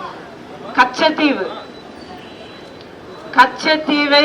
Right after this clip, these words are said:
மீட்டு தமிழ்நாட்டுக்கு கொடுத்து, தமிழ்நாட்டுடைய கௌரவத்தையும் தமிழ் மீனவர்களுடைய பாதுகாப்பும் நாங்க பாதுகாப்போம் அப்படிங்கிற உறுதி ஆட்சிக்கு வந்த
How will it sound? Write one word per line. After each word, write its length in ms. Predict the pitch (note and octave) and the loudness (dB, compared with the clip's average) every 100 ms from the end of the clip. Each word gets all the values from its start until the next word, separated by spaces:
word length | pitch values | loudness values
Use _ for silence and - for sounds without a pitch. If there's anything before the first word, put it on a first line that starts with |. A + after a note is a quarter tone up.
| D4+ | 4
மீட்டு 480 | C4+ C#4 D4 - D4+ C#4+ C4+ - - - - - - - | 4 2 2 0 0 0 -2 -10 -14 -16 -16 -16 -16 2
தமிழ்நாட்டுக்கு 800 | G#3+ A#3 C#4 C#4+ C#4 C#4 C#4+ C#4 C4+ | 4 4 4 8 8 8 2 -2 -2
கொடுத்து, 420 | A#3+ A#3+ - D4 C#4 C4+ - - - - - - - - | -2 -4 -4 2 4 2 -2 -12 -16 -16 -16 -16 -18 -6
தமிழ்நாட்டுடைய 1160 | - B3+ D4 E4 D#4 D4 C#4+ D4+ E4+ D#4 D4 D4 C#4+ B3+ G3 - - - - - - | 6 8 8 2 4 8 8 8 2 4 6 6 6 8 6 2 -12 -16 -18 -18 4
கௌரவத்தையும் 840 | G#3+ B3+ D4 D4+ D4 - D4 D4 D4 | 6 8 8 6 4 4 4 4 2
தமிழ் 360 | A#3+ A#3 C#4 C#4+ C4 - - - F#3+ | 2 4 2 -2 -6 -10 -12 -14 -6
மீனவர்களுடைய 920 | A#3 D4 D#4+ D#4+ D#4 D4 C#4 C4+ C4 B3 | 2 4 6 6 6 4 2 2 2 0
பாதுகாப்பும் 760 | A#3 A#3 C#4 D4 C#4 C4+ C#4 C#4 | 6 8 6 8 8 8 2 6
நாங்க 340 | B3 B3+ C4+ C4+ | 8 8 4 2
பாதுகாப்போம் 720 | A#3+ A#3+ D4 C#4+ B3+ B3+ C4 | 6 6 6 8 8 8 6
அப்படிங்கிற 480 | B3 C4 B3+ B3 B3 | 6 4 0 0 2
உறுதி 560 | A#3 A3 C#4 D#4+ C#4+ C4+ F#4 - - - - - - - - - - - - - - - - - | 2 2 2 2 2 2 0 -6 -14 -16 -16 -16 -18 -16 -12 -10 -10 -12 -14 -14 -16 -16 -12 6
ஆட்சிக்கு 600 | F#3+ C4+ - E4 D#4+ D#4+ | 8 8 4 -2 0 6
வந்த 420 | D4 C#4+ C#4+ D4+ | 6 6 6 6